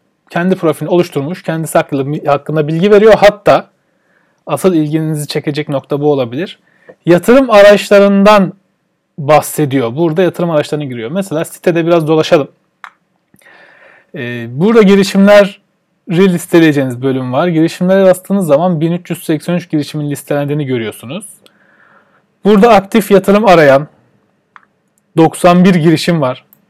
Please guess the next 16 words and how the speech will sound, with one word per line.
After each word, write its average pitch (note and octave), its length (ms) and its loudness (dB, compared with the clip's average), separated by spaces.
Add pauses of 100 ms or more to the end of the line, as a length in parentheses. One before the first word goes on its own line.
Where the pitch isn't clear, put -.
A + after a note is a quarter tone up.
(100)
Girerseniz C#3+ 600 -2
detaylarını C#3 480 -4
göreceksiniz. B2+ 880 -10 (560)
Mesela F#3+ 280 2
filtreleyelim. F3 680 0 (160)
Dört F3 300 2
on F3+ 260 2 (120)
çalışan D3+ 500 -4
arası D3+ 520 0 (540)
yatırım E3 420 -2
arayan D3 400 2 (120)
yirmi D#3 240 -4
sekiz D#3 320 -6
girişim C#3+ 360 -4
varmış. C#3 480 -6
Bunların F3 460 0